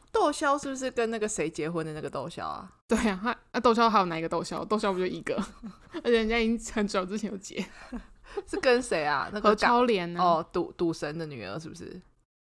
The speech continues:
Speaker 2: 澳门赌王。
Speaker 1: 赌王。哦，赌，<laughs> 赌神。
Speaker 2: <laughs> 周润发哦。
Speaker 1: <laughs> 好了，哎，这一部结束了哦。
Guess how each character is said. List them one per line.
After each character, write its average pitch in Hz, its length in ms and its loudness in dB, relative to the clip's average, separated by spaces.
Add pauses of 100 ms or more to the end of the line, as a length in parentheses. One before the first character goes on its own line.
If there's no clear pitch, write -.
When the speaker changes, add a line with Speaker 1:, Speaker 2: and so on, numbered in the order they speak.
(100)
Speaker 2:
澳 220 100 6
门 185 120 6
赌 165 80 4
王。 160 140 8
Speaker 1:
赌 165 80 2
王。 160 400 -2
哦， - 260 -12
赌， 156 260 -10
<laughs> 214 60 -4
赌 220 360 4
神。 190 360 -2 (500)
Speaker 2:
<laughs> 339 600 4
周 226 140 12 (100)
润 214 200 4
发 185 320 2
哦。 208 40 2 (2750)
Speaker 1:
<laughs> - 0 -
好 233 140 2
了， 185 300 4 (380)
哎， 320 120 8
这 339 140 4
一 311 40 4
部 294 120 -6
结 233 200 4
束 226 200 2
了 165 80 2
哦。 101 100 0